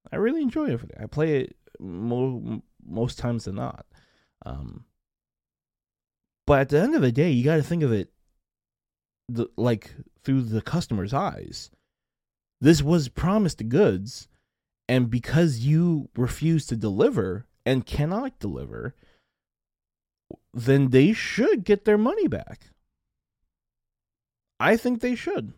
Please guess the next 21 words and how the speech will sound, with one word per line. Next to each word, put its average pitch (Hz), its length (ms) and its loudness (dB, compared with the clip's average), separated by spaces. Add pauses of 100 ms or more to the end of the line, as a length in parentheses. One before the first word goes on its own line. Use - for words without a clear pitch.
(1300)
The 165 120 -4
campaign 185 1040 2 (560)
isn't, 165 880 4 (720)
<laughs> - 680 -14
isn't 160 760 6
anything 135 440 6
to 117 100 2
rave 104 240 2
about, 55 260 -4
at 202 160 10
least 269 240 6
in 185 100 10
my 151 180 4
opinion. 110 420 -2 (120)
I 240 200 4
think 196 240 -2
the 156 60 -6
campaign 127 600 -2
is - 340 -8 (1120)
lackluster, 120 800 2 (260)
underwhelming, 110 720 2